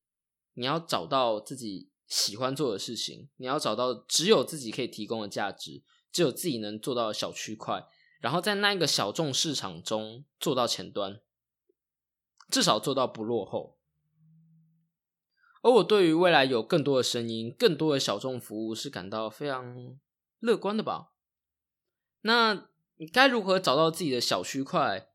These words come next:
你该如何找到自己有热情的事情？这就要讲到今天说的最后一个章节。我曾经读到一个模型，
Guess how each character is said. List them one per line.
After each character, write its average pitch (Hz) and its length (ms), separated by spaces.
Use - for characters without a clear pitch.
你 131 60
该 156 120
如 135 160
何 120 120
找 117 160
到 113 180
自 123 140
己 90 540
有 101 160
热 185 160
情 139 200
的 135 80
事 160 180
情？ 90 440
这 254 120
就 226 80
要 226 200
讲 135 400
到 151 200
今 151 340
天 143 260
说 127 280
的 110 200
最 120 280
后 117 180
一 107 60
个 - 100
章 98 260
节。 - 360
我 147 100
曾 196 160
经 262 160
读 151 160
到 160 160
一 147 60
个 117 560
模 117 260
型， 82 380